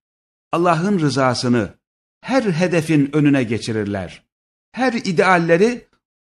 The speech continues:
Allah rızasına yöneliktir. Bu ölçü içindir. Böyle bir toplum mal mülk konusunda, rızık ve kader konusunda, dünya ve imtihan,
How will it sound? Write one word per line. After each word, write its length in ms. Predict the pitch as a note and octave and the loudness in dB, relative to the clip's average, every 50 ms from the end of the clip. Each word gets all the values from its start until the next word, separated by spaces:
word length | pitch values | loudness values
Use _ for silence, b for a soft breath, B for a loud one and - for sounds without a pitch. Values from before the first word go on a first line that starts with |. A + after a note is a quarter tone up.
| _ _ _ | _ _ _
Allah 380 | - E3 E3+ F3+ F#3+ G3 F3+ B2+ C3 | -4 -2 0 0 0 0 -2 -2 -2
rızasına 580 | D#3 D3+ D3 D#3+ D3+ D3 C#3 - D#3 D#3 F3 | 0 2 2 4 2 2 2 0 0 0 2
yöneliktir. 840 | F3 D3+ C3+ C3+ B2+ B2 A#2 A2+ A2+ A2 - - A2+ F#2+ - - - _ _ _ - | 2 2 2 2 2 2 2 0 -2 -4 -4 -6 -6 -6 -6 -10 -18 _ _ _ -2
Bu 140 | B3 A3+ G#3 | 0 0 2
ölçü 340 | F3+ D3+ D3 - C#3 B2 | 0 0 -2 -2 -2 -2
içindir. 600 | A2 - - A#2 G#2+ G2+ F#2+ F#2+ F2+ - - - _ _ _ _ _ _ _ _ _ _ _ _ _ _ - | -2 -2 -4 -4 -4 -4 -4 -6 -8 -10 -14 -20 _ _ _ _ _ _ _ _ _ _ _ _ _ _ 0
Böyle 260 | A3 A#3+ A#3+ A3+ G3+ | 2 2 4 2 2
bir 100 | F#3+ - | 0 0
toplum 460 | - E3 D3 - A#2+ C#3 B2+ G#2 E2 - _ _ _ - | 0 0 -2 0 0 -2 0 -2 -2 -6 _ _ _ -6
mal 220 | - E3 G3+ G#3+ G3+ | -2 -2 0 0 2
mülk 300 | F#3 G3+ A#3+ G#3+ - - | 2 2 0 0 -2 -4
konusunda, 800 | - F3+ F3+ E3+ - - D#3+ D3+ C#3+ C3+ A#2+ G#2+ F2+ - - _ _ _ - - | -2 -2 0 0 0 0 2 2 4 4 2 2 0 -6 -16 _ _ _ -6 -2
rızık 380 | C#3+ E3+ F3 D#3+ A#3 A#3 A#3 D#3+ | 0 0 2 2 0 0 0 -2
ve 160 | F#3 E3+ - | -4 -4 -4
kader 380 | - D3+ C3+ C#3+ F#3+ G#3+ G3 - | -4 -4 -2 0 0 -2 -2 -2
konusunda, 720 | D#3+ D#3 C#3 B2+ - - C3 B2 A#2 A#2 G#2+ F#2 - - _ _ _ - | 0 0 0 0 0 -2 -2 0 0 0 -2 -4 -6 -12 _ _ _ -4
dünya 440 | D3 F#3+ F#3+ F#3 G#3 A3 A3 G#3 F#3 | -2 0 2 2 2 2 2 0 0
ve 120 | F3+ F3+ | -2 -4
imtihan, 600 | F3 E3 E3 E3 D3+ D#3+ E3 D3+ D3+ D3 B2+ G#2 | -4 -4 -4 -4 -4 -2 0 2 2 2 0 0